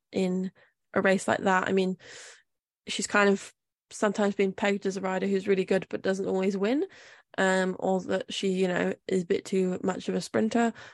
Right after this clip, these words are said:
but she kind of blew all of those accusations out of the water on that day and proved she can do the climbing, she can do the sprinting, she can beat, um, Annemiek at the final. So, yeah, love that one.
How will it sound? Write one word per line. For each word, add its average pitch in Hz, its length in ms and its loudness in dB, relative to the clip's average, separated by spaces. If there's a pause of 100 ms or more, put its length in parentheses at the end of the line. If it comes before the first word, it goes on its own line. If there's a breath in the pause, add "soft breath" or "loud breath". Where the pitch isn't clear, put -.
but 269 320 2
she - 180 -2
kind 190 180 0
of 185 160 -2 (800)
blew 196 300 4
all 190 180 6
of 180 100 2
those 180 440 -4 (480)
accusations 185 640 -2
out 185 160 2
of 185 100 -2
the 190 80 0
water 185 500 -2
on 190 120 2
that 185 140 2
day 185 260 4 (340 loud breath)
and 190 120 -6
proved 185 360 0 (320 loud breath)
she - 180 -8
can 208 100 0
do 208 180 6
the 196 60 2
climbing, 190 400 2
she - 120 -6
can 196 120 -4
do 196 100 4
the 190 60 0
sprinting, 190 480 -4
she - 160 -4
can 196 160 -6
beat, 196 260 -2 (320)
um, 185 240 0
Annemiek 185 460 -2
at 208 80 -4
the 190 80 -4
final. 185 500 -4 (520 loud breath)
So, 185 420 -2 (240)
yeah, 190 260 0 (260)
love 196 180 0
that - 140 -6
one. - 160 -6